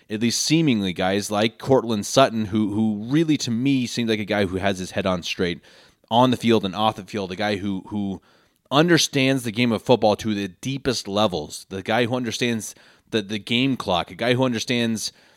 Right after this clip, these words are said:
you know, hustle and, and playing hard every play. Now, yes, he's got things he's gotta fix. Maybe he's gotta work on his hands, his route running abilities, et cetera. But I think when you bring in smart players,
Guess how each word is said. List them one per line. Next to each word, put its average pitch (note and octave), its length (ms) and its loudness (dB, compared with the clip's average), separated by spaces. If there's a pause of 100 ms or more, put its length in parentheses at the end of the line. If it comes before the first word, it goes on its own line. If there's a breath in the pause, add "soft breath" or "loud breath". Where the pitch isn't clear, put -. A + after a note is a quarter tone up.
(140 soft breath)
you G#2+ 100 -2
know, G2 80 0
hustle F#2 540 2
and, F2 100 -6
and F#2 260 -8
playing D3 360 0
hard B2 200 6
every A2+ 200 -2
play. G#2 240 0
Now, G#2 80 -2
yes, B2 260 0
he's F2 160 -12
got F2+ 180 -4
things F#2 200 -12
he's F#2 100 -8
gotta F2 160 -2
fix. - 320 0 (320 soft breath)
Maybe G2+ 240 0
he's F#2 140 -8
gotta F#2+ 240 0
work G2+ 260 0
on G2 140 -2
his F2 160 -6
hands, A2 320 -2
his E2+ 100 -10
route F#2 240 -2
running G2+ 220 -4
abilities, G#2 440 2
et F2+ 80 -10
cetera. B2 320 8
But G#2+ 200 0
I A#2+ 100 -2
think B2 260 0 (640 soft breath)
when C3+ 220 2
you F#3+ 120 2
bring D3+ 240 4
in C#3+ 160 0
smart A#2+ 520 2
players, F2 600 0